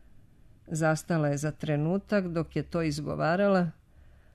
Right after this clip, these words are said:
a on je produžio ispred nje ravnomernim ritmičnim korakom. Julija je na trenutak oklevala, kao da će njeni argumenti izgubiti snagu u njenim očima ukoliko ostane iza njega.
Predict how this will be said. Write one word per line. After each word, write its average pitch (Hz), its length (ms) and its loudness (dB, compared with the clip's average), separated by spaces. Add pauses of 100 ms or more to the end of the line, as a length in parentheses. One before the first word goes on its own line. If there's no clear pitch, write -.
(100)
a 170 140 2
on 190 160 8
je 180 80 6
produžio 175 600 2
ispred 170 480 0
nje 170 240 4
ravnomernim 165 840 2
ritmičnim 160 720 0
korakom. 165 800 0 (800)
Julija 196 300 4
je 180 60 6
na 170 140 2
trenutak 180 640 -2
oklevala, 175 640 0
kao 208 320 -6
da 185 160 -2
će 180 240 -4
njeni 185 280 4
argumenti 180 560 4
izgubiti 175 480 2
snagu 180 520 2
u 175 40 4
njenim 175 380 4
očima 180 440 2
ukoliko 170 540 2
ostane 170 500 2
iza 175 240 2
njega. 160 480 0